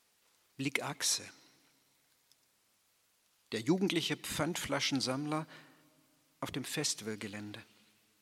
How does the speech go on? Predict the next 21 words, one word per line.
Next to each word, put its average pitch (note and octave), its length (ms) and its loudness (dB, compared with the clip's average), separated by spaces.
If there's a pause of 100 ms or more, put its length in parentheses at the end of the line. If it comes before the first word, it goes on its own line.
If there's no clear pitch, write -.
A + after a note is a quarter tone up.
(1700)
Die - 80 -4
alte C3+ 240 2
Frau, B2+ 360 2
die C3 140 0
Fallobst - 1160 0
aufliest. C3+ 680 -4 (1000)
Pflegehelferinnen, C#3+ 1200 2 (340)
wenn C3 120 6
sie C#3 120 6
Fußnägel B2 720 2
schneiden. B2 600 -4 (1120)
Der E2+ 140 -2
Ächzende, - 640 -2 (540)
der G2+ 100 -4
nach A2 160 -2
dem C#3 300 8
beim B2 400 4
Mischeln C#3+ 420 10
runtergefallenen C3+ 800 4
Karten C#3 380 -6
greift. G#2+ 440 -12